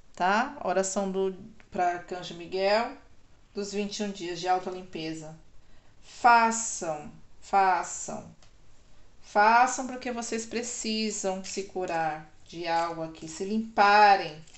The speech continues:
De repente é algo que pode até bloquear a vida de vocês e vocês não estejam percebendo aqui. Carta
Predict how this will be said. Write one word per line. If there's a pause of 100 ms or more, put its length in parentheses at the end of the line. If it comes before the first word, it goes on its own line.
(360)
De
repente
é
algo
que
pode
até
bloquear
a
vida
de
vocês
e
vocês
não
estejam
percebendo
aqui. (1500)
Carta